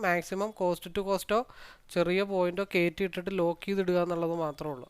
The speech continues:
അപ്പോൾ അവിടുന്ന് താഴത്തേക്ക് വന്നാൽ അമ്പത്തൊന്ന് ഒരുന്നൂറ്റി എഴുപത്തൊമ്പതിലേക്കായിരിക്കും. അമ്പത്തൊന്ന് നാനൂറ്റി മുപ്പത്തിനാല് ബ്രേക്ക് ചെയ്താൽ താഴത്തോട്ട് നമ്മൾ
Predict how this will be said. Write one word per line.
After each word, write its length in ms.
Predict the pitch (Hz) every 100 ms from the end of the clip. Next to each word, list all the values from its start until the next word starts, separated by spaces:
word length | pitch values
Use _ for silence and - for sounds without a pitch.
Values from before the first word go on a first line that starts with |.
| 151
അപ്പോൾ 140 | 180 202
അവിടുന്ന് 260 | 202 220 226
താഴത്തേക്ക് 400 | 208 202 208 208
വന്നാൽ 180 | 208 208 190
അമ്പത്തൊന്ന് 420 | 180 180 190 202
ഒരുന്നൂറ്റി 320 | 190 180 175 190
എഴുപത്തൊമ്പതിലേക്കായിരിക്കും. 1040 | 175 170 175 175 175 180 170 175 143 - - - - - - - 175
അമ്പത്തൊന്ന് 440 | 170 170 180 190 190
നാനൂറ്റി 320 | 180 175 170 175
മുപ്പത്തിനാല് 400 | 170 175 180 180 175
ബ്രേക്ക് 240 | 170 160
ചെയ്താൽ 240 | 165 170 190 180
താഴത്തോട്ട് 400 | 160 160 165 165
നമ്മൾ 180 | 160 160